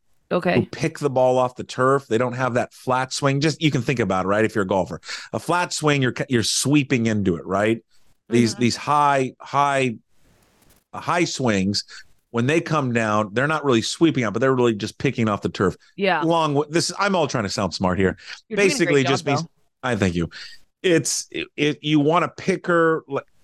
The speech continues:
Speaker 2: a picker of a golf ball is gonna perform better on these because of the uneven lies.
Speaker 1: Okay, that makes
Speaker 2: So
Speaker 1: sense.
Speaker 2: Scheffler's, Scheffler's a picker,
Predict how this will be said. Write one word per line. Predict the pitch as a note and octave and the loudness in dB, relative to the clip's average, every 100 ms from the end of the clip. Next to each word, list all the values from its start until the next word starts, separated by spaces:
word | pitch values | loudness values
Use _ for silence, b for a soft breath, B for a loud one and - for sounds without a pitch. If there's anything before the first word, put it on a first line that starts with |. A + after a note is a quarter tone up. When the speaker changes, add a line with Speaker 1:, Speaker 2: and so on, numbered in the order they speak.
| _ _ _ _ _ _ _ _ _ - | _ _ _ _ _ _ _ _ _ -4
Speaker 2:
a | C3 | -4
picker | - - G3+ D#3+ B2+ | -4 -2 -2 2 2
of | B2 B2 | 2 0
a | |
golf | A#2+ B2 B2+ | 2 2 0
ball | - A2 | 2 2
is | G#2+ | 2
gonna | A2+ | -2
perform | G#2 G2 B2 A2 | -6 -2 -2 -2
better | F#2+ A#2 A#2+ | 0 2 4
on | A#2+ A#2+ | 2 2
these | B2+ B2+ | 0 0
because | A#2+ G#2+ A2+ | -2 0 0
of | G#2+ | 2
the | G2+ | 2
uneven | G2 F#2+ F2+ E2+ | 2 2 0 -2
lies. | B1 - - - _ | -6 -4 -6 -6 _
Speaker 1:
Okay, | G3 A#3 G3 A3 - | -4 0 -2 -4 -4
that | F#3+ F3 | -4 0
makes | F#3 | 0
Speaker 2:
So | G#2 | 0
Speaker 1:
sense. | - | 0
Speaker 2:
Scheffler's, | A#2+ C3 A#2+ A#2+ _ _ _ - | 0 2 2 0 _ _ _ -4
Scheffler's | A2 A2+ G#2+ | -2 0 0
a | A2 | 0
picker, | A#2 A#2+ D3+ E3+ | 0 0 0 0